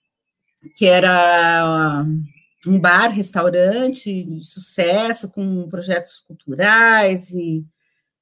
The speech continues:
muito interessante. E chegou um dia que o dono do restaurante foi, é,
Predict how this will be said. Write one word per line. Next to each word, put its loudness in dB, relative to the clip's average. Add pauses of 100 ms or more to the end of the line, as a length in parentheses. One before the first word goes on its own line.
muito -2
interessante. 0 (640)
E 2
chegou 2
um 4
dia 2
que -4
o 0
dono -2
do -2
restaurante 0 (400)
foi, 2
é, 0